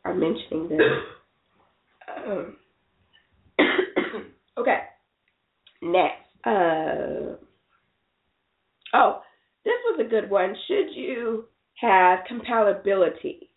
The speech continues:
with your spouse? Um, that saying, and you know that old saying, "Opposites attract." Is that true? So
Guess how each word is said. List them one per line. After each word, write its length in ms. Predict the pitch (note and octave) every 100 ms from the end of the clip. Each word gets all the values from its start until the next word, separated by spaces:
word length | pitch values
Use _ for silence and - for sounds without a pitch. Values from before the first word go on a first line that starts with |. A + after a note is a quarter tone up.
| _ _ -
with 120 | -
your 120 | F#2 -
spouse? 320 | - C#3 - - _ _ _ _ _ _ _ _ _ _ _ _ _ -
Um, 340 | F3+ - - -
that 220 | G3+ E3 -
saying, 300 | F3+ D#3+ -
and 200 | - F#3+
you 80 | F#3+
know 160 | F#3+ F3
that 180 | E3 -
old 260 | E3+ E3 - -
saying, 360 | E3 D#3 - -
"Opposites 500 | D3+ - D#3 - -
attract." 580 | - - E3 E3 E3+ -
Is 140 | - F#3
that 240 | F#3+ E3 - -
true? 340 | G#3 E3+ - - _ _ _ _ _ -
So 140 | G3+